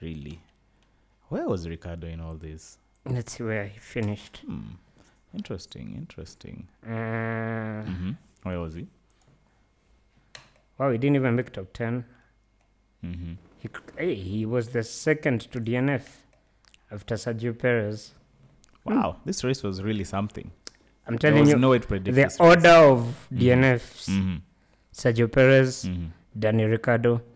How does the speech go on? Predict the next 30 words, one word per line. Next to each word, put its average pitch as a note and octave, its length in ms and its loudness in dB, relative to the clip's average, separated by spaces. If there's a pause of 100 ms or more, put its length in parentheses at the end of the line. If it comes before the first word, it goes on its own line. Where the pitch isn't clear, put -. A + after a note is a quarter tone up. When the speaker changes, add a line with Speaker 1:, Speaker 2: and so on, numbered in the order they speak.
(220)
Speaker 2:
Lando B2 480 8
Norris, C3 800 4 (460)
Charles A#2+ 400 4
Leclerc, B2+ 600 6 (260)
Hülkenberg. D#3+ 800 8
Kwanza F#3 280 8
Hülkenberg, D#3 800 8
Speaker 1:
Hülkenberg. - 60 -12 (340)
Speaker 2:
Hülkenberg F3 540 10
has D3 120 10
been D#3 200 6
denied E3 320 8
a D3+ 60 10
podium D#3+ 360 8
for D3 120 2
the C#3 100 6
longest D3+ 400 8
time. D#3 120 6
He B2+ 60 2
has B2+ 140 4
never C#3 240 4
had B2 180 0
a A2 80 2
podium. A#2 480 -2 (340)
And A#2 140 4
he's A#2 300 2
like, A#2+ 360 2 (240)
Speaker 1:
Ever. G#2 300 -2 (340)
Speaker 2:
Ever. C3 480 6 (1120)
Ever. B2+ 600 6